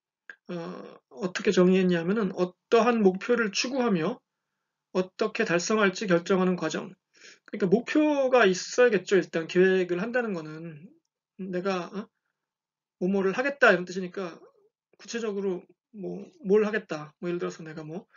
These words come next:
오 년 내에 우승을 하겠다든가 우리 팀을 단장으로 새로 취임을 했는데, 예, 제가 뭐 "오 년 내에 우승을 하겠습니다."라든가 뭐 "오 년 내에 우리 구단을 흑자로 만들겠다"든가, 예, 뭐 삼 년 내에 우리 팀을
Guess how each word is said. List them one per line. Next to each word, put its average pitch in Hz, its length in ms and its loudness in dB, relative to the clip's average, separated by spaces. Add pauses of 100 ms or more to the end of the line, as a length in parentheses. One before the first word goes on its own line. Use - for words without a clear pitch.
(300)
오 202 120 4
년 214 180 0
내에 190 120 0
우승을 180 320 0
하겠다든가 202 460 -2
우리 160 160 -8
팀을 185 360 -6 (680)
단장으로 196 600 -2
새로 220 360 -6
취임을 240 360 -6
했는데, 185 480 -4 (640)
예, 151 160 -14 (440)
제가 175 240 -6
뭐 160 140 -10
"오 185 60 2
년 196 180 0
내에 175 140 -4
우승을 175 300 -4
하겠습니다."라든가 175 840 -8 (460)
뭐 170 120 -6
"오 196 60 2
년 208 180 -2
내에 185 180 -4
우리 202 240 -4
구단을 180 320 -2
흑자로 240 300 0
만들겠다"든가, 180 800 -4 (160)
예, 156 180 -16 (640)
뭐 160 400 -12
삼 262 180 -4
년 247 180 4
내에 214 320 4 (760)
우리 196 220 4
팀을 240 340 0